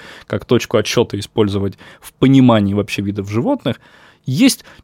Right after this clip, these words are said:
чёртов вид сумчатого, которые пошли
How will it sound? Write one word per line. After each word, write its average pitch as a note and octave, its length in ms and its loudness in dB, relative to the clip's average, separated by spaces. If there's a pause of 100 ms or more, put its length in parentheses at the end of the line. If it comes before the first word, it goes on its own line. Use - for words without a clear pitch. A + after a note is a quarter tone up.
чёртов B3+ 540 0
вид A#3 200 2
сумчатого, F3 560 0
которые D#3 340 0
пошли - 380 -2